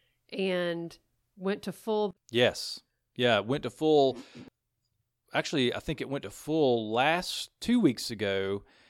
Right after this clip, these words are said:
Speaker 2: uh, got passed out last week. That's right. Got pull-, passed out of full last week, got onto the, uh, House calendar last Tuesday and, uh,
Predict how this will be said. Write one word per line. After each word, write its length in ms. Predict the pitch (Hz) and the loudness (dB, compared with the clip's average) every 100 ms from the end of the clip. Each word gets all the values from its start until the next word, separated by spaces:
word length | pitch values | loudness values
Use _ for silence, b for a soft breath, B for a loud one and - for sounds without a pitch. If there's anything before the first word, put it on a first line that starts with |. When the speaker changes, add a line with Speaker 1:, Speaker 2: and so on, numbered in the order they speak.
| b b | b b
Speaker 2:
uh, 320 | 113 110 107 | -4 0 0
got 320 | 107 131 135 - | 2 2 2 0
passed 460 | 147 139 139 - - | -2 0 -2 -8 -4
out 260 | 123 120 - | -2 -2 2
last 300 | 147 147 - | 4 4 0
week. 220 | 95 - | -4 -2
That's 220 | 117 113 | -4 -4
right. 200 | 92 87 - | -4 -4 -2
Got 180 | 110 | -4
pull-, 200 | - 143 | -2 -4
passed 340 | - 143 143 - | -4 -4 -4 -4
out 100 | 120 | -4
of 80 | 107 | -6
full 320 | - 131 117 | -6 -4 0
last 320 | 117 123 - | 2 0 -2
week, 380 | 120 117 113 131 | -4 -2 -4 -4
got 220 | 113 120 | 0 2
onto 440 | 131 127 - 120 110 | 0 -2 -4 -4 -4
the, 360 | 110 101 101 | -4 -2 -2
uh, 200 | 92 90 90 B B B B B B B | -2 -2 -6 B B B B B B B
House 260 | 143 131 - | 2 4 2
calendar 680 | 143 127 123 117 113 110 - | -4 0 0 2 2 2 2
last 340 | 113 120 - | 0 0 -4
Tuesday 680 | - 131 120 123 113 113 110 | -4 -4 -4 -6 -4 -2 -4
and, 680 | 104 104 101 101 98 98 98 | -6 -8 -8 -8 -8 -8 -4
uh, 420 | 95 95 92 92 | -2 0 0 -2